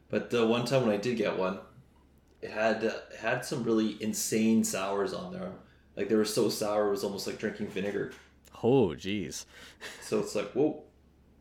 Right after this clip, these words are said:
Speaker 1: that one went too far. And I don't know if it was 'cause it was also, it also came overseas. Like, I remember one of them was from Finland.
Speaker 2: Oh, okay.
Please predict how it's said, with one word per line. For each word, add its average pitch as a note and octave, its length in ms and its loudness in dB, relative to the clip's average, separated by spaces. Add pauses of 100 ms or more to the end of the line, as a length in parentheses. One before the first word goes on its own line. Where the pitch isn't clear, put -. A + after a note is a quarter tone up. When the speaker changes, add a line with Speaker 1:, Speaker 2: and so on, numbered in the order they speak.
(240)
Speaker 1:
that A2 160 -6
one A2+ 140 -2
went A2 140 -2
too A2+ 120 -6
far. G#2+ 260 2
And A2 100 4
I B2 80 6
don't C#3 160 6
know C3 100 6
if B2+ 80 0
it A2+ 60 -4
was A2 160 2
'cause G2+ 340 0 (360)
it G#2 40 -4
was A2 120 2
also, A#2+ 460 2
it A2+ 120 4
also C3+ 180 6
came A#2+ 240 4
overseas. G2+ 480 0
Like, F#2+ 140 -6
I G2+ 240 -2
remember G#2+ 300 2
one G2+ 160 2
of G2 60 -4
them G2+ 120 -4
was F#2 100 -8
from F#2 140 -12
Finland. - 480 -10 (800)
Speaker 2:
Oh, G#2+ 160 2
okay. D3 300 -2